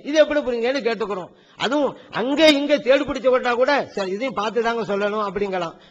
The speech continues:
பார்த்து சொல்லணும் வந்துட்டாலே இமாம்களோட உதவி உங்களுக்கு தேவைப்படுதுன்னு தான் அர்த்தமாகும். இல்ல, அந்த வே-, அந்த உதவி தேவையில்லை, நானே சொல்லிடுவேன்னா இப்ப நீங்க சொல்லியிருக்கலாம். இன்னொன்னுங்க, ஒவ்வொரு நாளும் கடைபிடிக்க வேண்டிய அந்த தொழுகை சம்பந்தப்பட்ட நம்ம சொன்னது, ஐம்பத்தி மூணு இப்படி வைக்கிறாங்களே,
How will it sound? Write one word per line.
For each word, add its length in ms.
பார்த்து 300
சொல்லணும் 400
வந்துட்டாலே 540
இமாம்களோட 320
உதவி 140
உங்களுக்கு 200
தேவைப்படுதுன்னு 400
தான் 100
அர்த்தமாகும். 500
இல்ல, 200
அந்த 220
வே-, 300
அந்த 140
உதவி 260
தேவையில்லை, 320
நானே 200
சொல்லிடுவேன்னா 440
இப்ப 120
நீங்க 220
சொல்லியிருக்கலாம். 480
இன்னொன்னுங்க, 540
ஒவ்வொரு 640
நாளும் 480
கடைபிடிக்க 760
வேண்டிய 360
அந்த 280
தொழுகை 300
சம்பந்தப்பட்ட 500
நம்ம 240
சொன்னது, 260
ஐம்பத்தி 320
மூணு 180
இப்படி 180
வைக்கிறாங்களே, 480